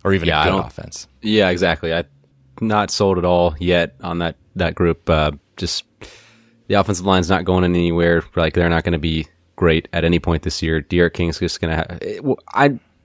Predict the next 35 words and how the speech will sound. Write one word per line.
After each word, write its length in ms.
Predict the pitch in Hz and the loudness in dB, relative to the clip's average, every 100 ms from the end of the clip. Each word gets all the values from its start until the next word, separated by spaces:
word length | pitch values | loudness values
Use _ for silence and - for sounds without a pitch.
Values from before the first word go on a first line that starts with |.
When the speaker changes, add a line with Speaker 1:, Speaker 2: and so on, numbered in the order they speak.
| _ | _
Speaker 2:
they 160 | - 139 | -4 -4
dominated 480 | 123 139 147 135 113 | 0 0 0 0 2
on 100 | 104 | 2
the 80 | 92 | 2
ground 280 | 90 76 | 0 0
here. 200 | 78 78 73 | -4 -6 -4
They 140 | 90 87 | -2 2
obviously 400 | 90 87 - 85 | 2 0 -2 0
had 220 | 85 76 _ - | 0 -4 _ -6
the, 160 | 87 - | -4 -4
m-, 140 | 92 101 | -2 -2
U-, 360 | 98 101 101 98 | -2 -2 2 2
U 200 | 101 98 | 4 4
A 100 | 98 | 2
B, 120 | 82 | 2
like 140 | 85 92 | 0 2
you 100 | 104 | 0
stated, 340 | - 101 85 | 2 0 2
Michael, 220 | 78 78 | -2 -2
U 140 | 85 101 | 2 2
A 60 | |
B's 180 | 92 90 | 2 2
offense 400 | 90 87 85 - - - | 2 2 -2 -8 -12 -2
really 260 | 101 101 | 2 4
helped 180 | 92 90 | 4 2
them 100 | 87 | 0
out 240 | 85 87 - _ - | -2 -2 -4 _ -6
by 140 | 85 | -4
just 300 | 80 - - _ - | -4 -6 -10 _ -4
not 260 | 90 90 | 2 2
being 180 | 90 87 | 2 0
able 140 | 82 | -2
to 60 | 80 | -4
do 160 | 78 80 | -4 -2
anything. 360 | 85 104 98 | 0 0 0